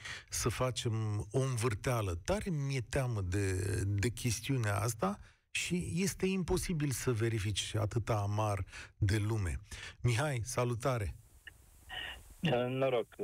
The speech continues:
Speaker 2: Cătălin.
Speaker 1: Agricultor sau
Speaker 2: Eu
Speaker 1: cumpărător? Ca să știm exact cum e.
Speaker 2: Cumpărător.
Speaker 1: Cumpărător, bine.
Speaker 2: Cumpărător,
Speaker 1: Ai
Speaker 2: da.
Speaker 1: auzit cum stă povestea? Spune-mi cum procedezi tu când te duci la magazin sau la piață.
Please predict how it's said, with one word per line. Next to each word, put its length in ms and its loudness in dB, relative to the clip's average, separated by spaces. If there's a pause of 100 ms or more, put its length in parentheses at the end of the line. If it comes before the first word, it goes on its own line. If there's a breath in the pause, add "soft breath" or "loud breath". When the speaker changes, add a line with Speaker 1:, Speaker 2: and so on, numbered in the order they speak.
(140)
Speaker 2:
Cătălin. 320 0
Speaker 1:
Agricultor 640 2
sau 160 0
Speaker 2:
Eu 60 2
Speaker 1:
cumpărător? 680 0
Ca 160 0
să 440 2 (180)
știm 240 0
exact 300 0
cum 80 2
e. 40 0
Speaker 2:
Cumpărător. 460 0 (220)
Speaker 1:
Cumpărător, 720 0
bine. 140 -2
Speaker 2:
Cumpărător, 480 2 (240)
Speaker 1:
Ai 120 2
Speaker 2:
da. 100 4
Speaker 1:
auzit 360 0
cum 160 0
stă 220 0
povestea? 540 0
Spune-mi 400 0
cum 180 0
procedezi 640 0
tu 340 2 (260)
când 200 2
te 100 0
duci 260 0
la 120 2
magazin 480 0
sau 220 2
la 100 2
piață. 360 -2